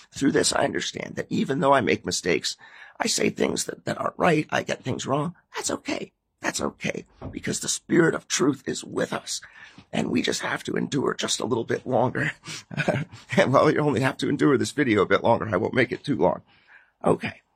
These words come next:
so where was it? Oh, yes, the list of people to thank. Guys, check these channels out. Okay, check this out.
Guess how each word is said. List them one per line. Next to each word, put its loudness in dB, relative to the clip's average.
so -6
where 0
was 0
it? -12
Oh, 6
yes, 0
the 0
list -2
of -14
people -6
to -10
thank. -12
Guys, 0
check 0
these 0
channels 0
out. -2
Okay, -2
check 0
this 0
out. -2